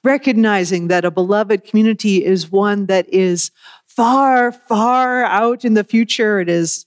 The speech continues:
practically, like, hard to truly conceive of. And yet, and yet, as much as is in tomorrow, it also happens right here and right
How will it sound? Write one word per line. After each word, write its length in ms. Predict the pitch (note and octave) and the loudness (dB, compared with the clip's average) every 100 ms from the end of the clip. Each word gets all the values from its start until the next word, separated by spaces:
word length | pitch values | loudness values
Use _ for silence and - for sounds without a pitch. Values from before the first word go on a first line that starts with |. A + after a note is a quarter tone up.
| _ | _
practically, 720 | C4+ B3+ C#4+ - A#3 G3+ F#3 | -6 -2 -2 -4 -4 0 0
like, 260 | E3+ F3 E3+ | 0 -2 -4
hard 380 | F3 A3 A3 F#3+ | -4 -2 -2 -2
to 160 | A3 G3 | -4 -4
truly 560 | - C#4+ C4 C4 A3 | -6 -6 -4 -4 -6
conceive 680 | F#3+ G#3 F#3 - C4 C#4 A#3 | -2 0 0 -2 -2 0 0
of. 460 | A#3+ G#3 F#3+ E3+ _ _ _ _ _ _ _ _ _ | 0 -2 -2 -6 _ _ _ _ _ _ _ _ _
And 320 | - F3+ F3+ - | -2 0 0 -2
yet, 680 | G3+ C4 C#4 C4+ - - - _ _ _ _ _ _ _ _ F3+ | 0 2 0 -2 -6 -8 -12 _ _ _ _ _ _ _ _ 0
and 200 | G3 E3+ | 0 0
yet, 640 | F#3 A3+ A#3+ A#3+ - - | 0 2 2 0 -6 -6
as 200 | G3+ G3 | -2 0
much 300 | G#3 B3 B3 | 0 0 0
as 320 | A#3+ G3+ F#3 E3 | 0 0 -2 -4
is 360 | F#3+ A3 G#3+ G3 | 0 0 0 -2
in 340 | - G#3+ G#3 | 0 2 0
tomorrow, 880 | G#3 G3+ F#3 F#3 B3 C#4 C4+ B3 A#3+ A#3+ - - - | 0 0 2 2 2 2 2 0 -2 -6 -16 -20 -4
it 200 | G#3 F#3+ | -2 0
also 640 | G3+ A#3 A#3+ - A#3 A3 G#3+ | 0 0 -2 -2 0 2 0
happens 760 | G3 G#3 G3+ - G3 F#3 F3+ | -2 -4 -4 -2 0 0 -2
right 340 | G3 G#3+ A3 - | -2 0 -2 -6
here 600 | - A3+ A3 A3+ G#3+ G#3+ | -6 0 2 2 0 -2
and 400 | G3 F#3 F3 E3 | -2 -2 -4 -4
right 480 | G3+ G#3 G3 - | -2 0 -2 -6